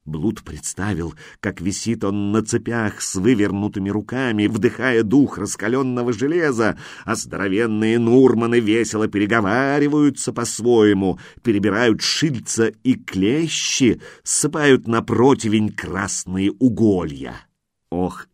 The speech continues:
и трудно было Блуду выдавить эту улыбку. Всей разом собранной воли едва хватило. «Не серчай, княже», —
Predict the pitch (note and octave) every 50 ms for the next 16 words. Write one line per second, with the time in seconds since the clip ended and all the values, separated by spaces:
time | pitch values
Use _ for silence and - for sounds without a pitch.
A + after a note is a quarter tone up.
0 | _ - G#2 F#2 - - - - - F2+ B2+ C#3+ C#3 B2 A#2+ A2 G2 F2+ G2 F#2+
1 | F2+ F#2 E2 D#2+ F#2+ G2 C#3 E3+ D3 A#2+ A#2 F#2+ D#2 G2 C3 B2 A#2+ G#2+ G#2+ A2
2 | A2 - - _ - G#2 B2 B2 _ - A#2 A2+ A2+ A2+ _ - A2 G#2 F#2+ F#2
3 | F#2 F#2 G#2 C#3+ D3 C#3 - - - - - G2+ F#2+ E2+ - - _ - - -
4 | - - - - - - - - B2+ C#3+ B2 G2+ F#2 A2+ B2 C3 C3 C3 A2+ A2+
5 | B2 A#2+ G#2+ - - A#2+ B2+ A2+ A#2 A#2 A#2+ A#2+ A#2+ B2 B2+ A2+ A2 D3 D#3+ D3+
6 | C#3 B2+ A#2+ A2+ C#3 A#2 F#2+ G#2+ C#3 E3 E3+ - - C#3+ D#3+ D3+ D#3 - D#3 D3+
7 | C3 A2+ F#2+ E2+ D2 C#2+ - _ _ _ _ _ _ _ _ _ _ - C#3+ C#3+
8 | C3 - - - F2+ - - - - - A#2+ G#2+ F#2+ F2+ D2+ D2 - - - -
9 | D#2 D2 F2 G#2 F2+ D2 C#2 D2+ F2 G#2 A2